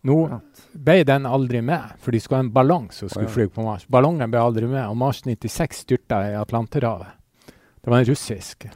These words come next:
Speaker 3: Ja.
Speaker 1: satellitt. Så neste gang jeg var med, det var på noe som heter Mars Polar Pathfinder. <clears throat> Da leverte jeg et proposal til en professor på U C L A, som skulle foreslå den neste satellitten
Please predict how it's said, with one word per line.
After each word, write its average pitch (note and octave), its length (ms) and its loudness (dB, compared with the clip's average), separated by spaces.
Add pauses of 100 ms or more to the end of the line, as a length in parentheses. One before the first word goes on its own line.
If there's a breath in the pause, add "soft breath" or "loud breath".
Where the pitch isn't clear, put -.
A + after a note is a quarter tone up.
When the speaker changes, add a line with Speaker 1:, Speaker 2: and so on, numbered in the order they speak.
Speaker 3:
Ja. D2+ 160 -8
Speaker 1:
satellitt. - 540 -6 (720 soft breath)
Så - 120 -2
neste F3+ 340 6
gang C3 180 4
jeg A#2+ 100 0
var A#2+ 160 2
med, B2+ 260 0
det A#2 120 2
var D3 160 0
på B2+ 500 -6
noe B2 220 -2
som A#2+ 180 -6
heter B2 380 -4 (380 soft breath)
Mars C3+ 360 0
Polar C#3+ 560 2
Pathfinder. B2 760 -4 (300)
<clears throat> - 260 4 (200)
Da A#2 100 4
leverte C#3+ 460 4
jeg B2 80 4
et - 40 -18
proposal C3 580 0
til A2 280 -2 (600 soft breath)
en B2 100 0
professor A#2+ 480 0
på G2 100 -6 (140)
U - 40 -2
C - 160 -2
L A2+ 120 2
A, D#3 100 0 (1040 soft breath)
som C#3 380 -2 (280)
skulle - 220 -4
foreslå D3+ 520 2
den A#2+ 180 0
neste B2+ 480 -2 (500)
satellitten - 600 -2